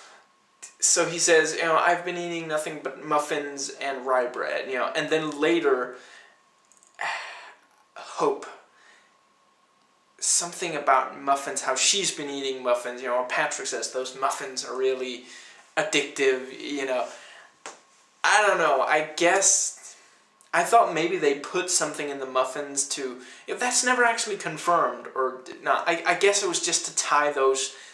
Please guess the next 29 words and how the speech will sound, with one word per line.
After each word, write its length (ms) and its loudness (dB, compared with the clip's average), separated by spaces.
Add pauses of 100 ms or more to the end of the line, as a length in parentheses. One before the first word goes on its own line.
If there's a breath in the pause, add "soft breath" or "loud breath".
things 320 -4
together, 500 -2
to 160 -4
say, 460 2
you 220 -8
know, 320 -2 (580 loud breath)
because 300 0
we 100 -2
needed 340 -2
something. 560 0 (520 loud breath)
W-, 320 -12
I 60 4
mean, 260 0
we 120 0
knew 160 0
that 180 2
Patrick 760 0
was 520 2
a 60 -8
member 240 2
of 100 0
the 60 -8
cult, 440 0
and 120 -10
we 80 -6
knew 140 -6
that 160 -14
Hope 340 2
was. 480 0